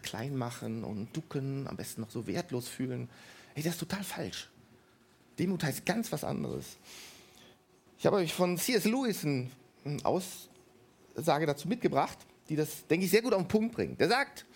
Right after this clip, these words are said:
Demut heißt nicht, weniger von dir zu denken,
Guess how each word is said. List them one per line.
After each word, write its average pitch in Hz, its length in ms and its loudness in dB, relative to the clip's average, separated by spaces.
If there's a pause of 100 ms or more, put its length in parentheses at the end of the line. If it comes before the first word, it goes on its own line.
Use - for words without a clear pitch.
(480)
Demut 233 380 6
heißt 139 260 4
nicht, 277 560 -2 (480)
weniger 165 560 4
von 107 200 -2
dir 101 160 0
zu - 120 -6
denken, 170 380 0